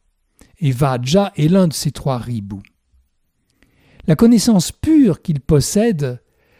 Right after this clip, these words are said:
leur a permis de construire le char parfait, qui, dit le texte, ne dévie pas de sa route.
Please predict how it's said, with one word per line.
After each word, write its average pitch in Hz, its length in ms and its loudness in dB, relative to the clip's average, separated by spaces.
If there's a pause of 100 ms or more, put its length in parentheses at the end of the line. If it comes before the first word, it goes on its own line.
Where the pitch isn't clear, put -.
(160)
leur 165 160 4
a 190 80 2
permis 220 320 2
de 170 100 2
construire 214 720 0 (340)
le 151 160 2
char 190 520 -4 (120)
parfait, 117 600 -6 (680)
qui, 220 340 0
dit 143 180 -2
le 135 100 -2
texte, - 580 -6
ne 147 160 2
dévie 160 600 0
pas 185 280 -2
de 147 80 -4
sa 127 220 -10
route. 110 400 -18